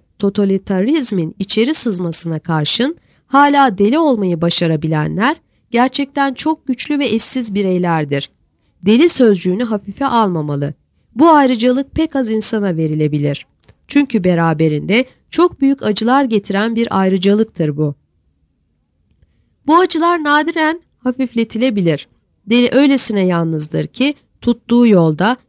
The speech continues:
dünya ve evrenle duygu birliği içinde olsa bile övgü ve cezanın da ötesindedir o. Hepimizin içindeki totalitarizmin üzerine kurulu totaliter devletin karşısında deliler tek başına,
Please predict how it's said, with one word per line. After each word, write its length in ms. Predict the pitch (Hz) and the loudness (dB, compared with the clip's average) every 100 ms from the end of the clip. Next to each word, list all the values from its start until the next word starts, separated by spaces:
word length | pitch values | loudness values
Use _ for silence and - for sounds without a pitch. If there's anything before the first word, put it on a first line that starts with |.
| - | -6
dünya 460 | 196 233 262 311 302 | -2 0 2 2 2
ve 80 | 302 | 2
evrenle 640 | 247 247 285 294 254 226 | 2 4 2 2 -2 -4
duygu 340 | 226 233 302 277 | -2 0 0 2
birliği 360 | 247 208 202 | 0 0 -2
içinde 420 | 190 - 196 185 | -4 -4 -4 -4
olsa 440 | - 185 175 277 254 | -4 -4 -2 -2 0
bile 300 | 180 160 208 _ _ - | 0 0 -2 _ _ 2
övgü 420 | 208 226 202 294 | 4 4 4 2
ve 140 | 285 240 | 2 0
cezanın 640 | 214 196 202 196 233 262 | -2 0 0 0 -2 -2
da 140 | 240 - | -4 -2
ötesindedir 760 | 202 208 - 214 214 196 160 | -4 -4 -4 -6 -4 -4 -4
o. 180 | 151 147 _ _ _ _ _ _ | -6 -8 _ _ _ _ _ _
Hepimizin 520 | - 392 415 381 302 277 | -2 2 2 2 0 -2
içindeki 720 | 262 254 226 196 - 165 214 _ - | 0 -2 0 0 0 -2 -2 _ -2
totalitarizmin 1120 | 240 247 254 247 247 247 233 302 269 208 175 - | 0 2 2 0 -2 -2 2 2 0 -2 -2 -2
üzerine 500 | 196 180 180 175 170 | -2 0 0 -2 -6
kurulu 460 | - 180 170 165 - | -4 -2 0 -2 -2
totaliter 720 | - 180 190 185 - 294 311 | -6 -4 -2 -2 2 2 4
devletin 480 | 233 202 175 175 170 | 2 2 0 -4 -8
karşısında 800 | 180 170 160 - - 160 180 233 _ _ - | -4 -4 -4 -8 -8 -4 -4 -4 _ _ -4
deliler 480 | 240 269 254 254 | 0 2 2 0
tek 320 | 262 240 196 170 | 0 -2 -2 0
başına, 460 | 160 - 156 147 | -2 -2 -4 -6